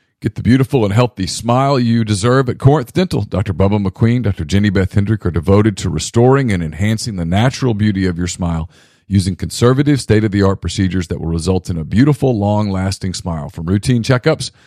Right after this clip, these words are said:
to advanced treatment, including implants and Invisalign, Corinth Dental is here to help you achieve your smile goals. Schedule your appointment today.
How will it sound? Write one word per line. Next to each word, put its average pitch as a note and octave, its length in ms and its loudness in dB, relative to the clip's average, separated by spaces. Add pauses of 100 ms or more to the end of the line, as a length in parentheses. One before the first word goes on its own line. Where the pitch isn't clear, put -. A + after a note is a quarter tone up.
(260)
to G2 120 0
advanced F2+ 420 -2
treatment, G2+ 360 -2
including F2+ 400 -2
implants A2+ 580 -2
and F2 280 -6
Invisalign, G#2 880 -2 (380)
Corinth A#2+ 400 2 (100)
Dental G#2 380 0
is - 140 -8
here G2 200 0
to - 140 -8
help E2 300 -6
you C3 340 2
achieve G2 640 -2 (400)
your A2 340 4
smile G2+ 480 -2
goals. E2 520 -4
Schedule F#2 300 -2
your F2 120 -2
appointment F#2+ 340 -6
today. A#2 360 0